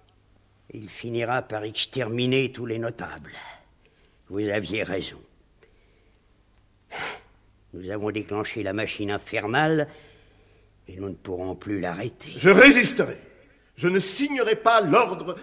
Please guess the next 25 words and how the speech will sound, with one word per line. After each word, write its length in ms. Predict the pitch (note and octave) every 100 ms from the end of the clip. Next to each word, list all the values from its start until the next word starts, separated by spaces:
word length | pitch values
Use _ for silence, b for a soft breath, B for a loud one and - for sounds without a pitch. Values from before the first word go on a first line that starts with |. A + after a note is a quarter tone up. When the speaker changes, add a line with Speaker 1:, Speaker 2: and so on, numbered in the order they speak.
| B B
Speaker 2:
d'arrestation. 680 | F3 F3+ F3 - C#3+ - -
Speaker 1:
Cela 320 | - F3 G3+
ne 60 | G#3
sera 220 | - G3+
pas 180 | F#3+ G#3
nécessaire. 720 | G3+ - G3+ E3+ E3 F#2+ F#2+ - - _ _ _ _ _ _ _ _ _ _ _ _ _ _
Je 120 | G#2+
me 200 | A2 A#2
livrerai 640 | A#2+ A2+ A#2+ B2+ B2+ B2+
à 80 | A2+
Cyprien 680 | - - A#2+ A2 A2 C3 C#3+ - - _ _
pour 160 | - B2
vous 280 | G#2+ A#2 B2
épargner 580 | C3 C#3+ A2 B2+ C3+ B2+
cet 280 | - -
acte. 260 | F#2+ - - -
Speaker 2:
Oh. 60 | - - -
Speaker 1:
Ne 140 | E3+ G3
protestez 680 | - F3+ E3 C3 - - E2+
pas, 240 | - - _ _ _ _
c'est 200 | - G2+ F2+
inutile. 400 | G2 F2 - - _ _ _ _ _ _ _ _ _ _ _ _ _ _ _ _ -
Prévenez 420 | E2+ E2+ G2+ G#2
ma 160 | G2+
femme 440 | G2 - A2+ A#2+